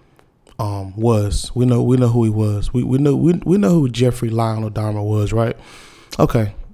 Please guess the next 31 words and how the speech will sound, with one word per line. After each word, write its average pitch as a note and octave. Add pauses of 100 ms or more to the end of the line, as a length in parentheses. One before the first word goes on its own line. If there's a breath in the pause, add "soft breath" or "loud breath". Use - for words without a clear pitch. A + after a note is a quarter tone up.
(580 loud breath)
Also D3
known C3+
as A#2+
the A#2
Milwaukee A#2 (260)
Cannibal, A#2+ (540 loud breath)
um, G#2+ (320)
crazy B2+
white A#2+
man. A#2+
<laughs> D3+ (640 loud breath)
You C3+
know B2+
what B2+
I'm A#2+
saying? B2 (100)
Um, A#2+
but C#3 (580)
what F3+
I G3
wanna G#3
talk D#3
about C3
more B2
so, B2+
'cause A#2
I'm D3
on, D#3+
like, C3+
episode, A#2
uh, -